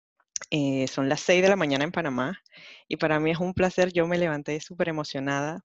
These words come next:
para poder tener esta, este episodio.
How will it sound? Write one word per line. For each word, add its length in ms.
para 180
poder 280
tener 300
esta, 480
este 240
episodio. 600